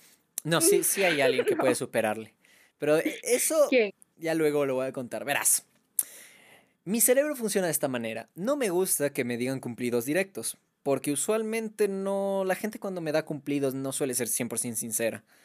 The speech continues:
Speaker 1: O al menos yo lo percibo así. Entonces siempre
Speaker 2: Mm,
Speaker 1: pienso que
Speaker 2: ya.
Speaker 1: quieren engatusarme o algo así, o, y, o mi sistema lo, lo interroga así.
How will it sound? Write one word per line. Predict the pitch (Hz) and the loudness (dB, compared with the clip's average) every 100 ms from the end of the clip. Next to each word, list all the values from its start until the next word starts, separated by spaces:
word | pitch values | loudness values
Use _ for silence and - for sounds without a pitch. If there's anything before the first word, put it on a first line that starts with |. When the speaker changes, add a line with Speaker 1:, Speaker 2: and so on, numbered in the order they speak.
| _ _ - | _ _ 2
Speaker 1:
O | |
al | 143 | 2
menos | 165 175 | 2 -2
yo | 147 160 | 2 2
lo | 151 | 2
percibo | 110 117 104 | -4 -4 -4
así. | 104 107 - _ _ _ _ _ _ _ _ _ _ _ | -6 -8 -14 _ _ _ _ _ _ _ _ _ _ _
Entonces | - 131 131 | -4 0 2
siempre | - 156 240 | 2 4 2
Speaker 2:
Mm, | 240 | 4
Speaker 1:
pienso | 156 - - | 4 4 2
que | 220 | 2
Speaker 2:
ya. | 208 | 0
Speaker 1:
quieren | 143 139 135 | 4 4 4
engatusarme | 127 117 - 107 123 135 117 110 | 0 -2 -2 -2 2 2 2 0
o | |
algo | 110 110 | 0 0
así, | - 104 | -2 -2
o, | 123 123 | -2 -2
y, | 127 127 | -4 -4
o | 139 | -2
mi | 139 | -2
sistema | 131 120 151 156 123 | -2 -2 0 0 0
lo, | 113 113 | 0 -2
lo | 117 | -4
interroga | 117 120 113 113 | -2 0 2 0
así. | 107 110 | -2 -8